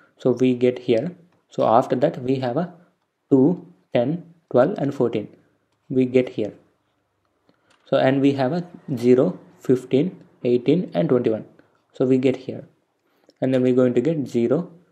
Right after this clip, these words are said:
twenty, four six are twenty-four, and four seven are twenty-eight. So we're going to get here. I hope you're understanding. Like, there is nothing else. We simply, we simply doing the,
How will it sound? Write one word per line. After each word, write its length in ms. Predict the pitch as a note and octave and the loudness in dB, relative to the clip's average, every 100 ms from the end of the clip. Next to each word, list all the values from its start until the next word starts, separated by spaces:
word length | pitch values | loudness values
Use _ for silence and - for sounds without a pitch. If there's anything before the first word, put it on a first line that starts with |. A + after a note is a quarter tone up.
| _ _ | _ _
twenty, 480 | - A#2 A2 C#3+ E3+ - | -2 -2 0 -2 -2 -4
four 160 | B2+ | -4
six 200 | A#2+ A#2 | -2 0
are 60 | A#2 | 0
twenty-four, 500 | A#2+ A#2 A2+ D3 - | 0 -4 0 -2 0
and 160 | C#3+ B2+ | -4 -2
four 180 | C3 A#2+ | 0 0
seven 320 | A#2+ A#2+ A#2+ | 0 -2 -2
are 80 | F3 | -4
twenty-eight. 500 | - A#2+ A2 A2 - _ _ _ | -4 -4 -2 -6 -8 _ _ _
So 180 | - B2+ | 0 2
we're 220 | B2 C3 | 4 2
going 200 | C3 B2+ | 2 2
to 60 | B2 | 0
get 220 | D3+ E3+ | -2 -4
here. 260 | - A2+ - _ _ _ | -8 -10 -10 _ _ _
I 80 | D#3 | 0
hope 200 | F3+ F#3 | 2 4
you're 80 | F3 | 2
understanding. 460 | C#3+ C3+ B2 A#2 A2+ | 2 -2 -6 -4 -4
Like, 140 | G#2+ | -4
there 200 | B2 C3 | -2 2
is 120 | C#3 B2+ | 2 2
nothing 360 | C3 C3 C#3 | 0 0 0
else. 220 | A2+ G#2+ - _ _ | 0 -4 -12 _ _
We 100 | C3 | -2
simply, 600 | C3 D3 C3+ E3 F#3 - - - | 0 0 0 0 0 -4 -18 -8
we 100 | C3+ | -4
simply 340 | B2+ C3 C#3+ | -2 0 2
doing 300 | C3+ B2+ C3 | 4 4 4
the, 200 | D#3+ F#3 | 2 0